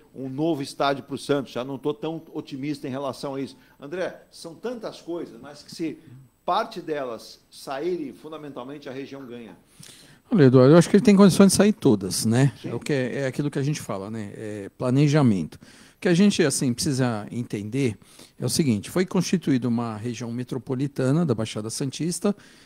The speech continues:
Speaker 2: que vai de Peruíbe a Bertioga.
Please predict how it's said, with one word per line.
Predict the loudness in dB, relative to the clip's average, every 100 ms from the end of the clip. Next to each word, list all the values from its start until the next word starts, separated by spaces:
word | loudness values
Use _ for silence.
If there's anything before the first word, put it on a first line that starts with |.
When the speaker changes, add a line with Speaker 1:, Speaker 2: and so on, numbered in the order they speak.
| _
Speaker 2:
que | 2 4
vai | 6 4 4 -2
de | -6 -6
Peruíbe | -4 2 4 6 6 6 8
a | 8
Bertioga. | 8 6 6 6 6 -4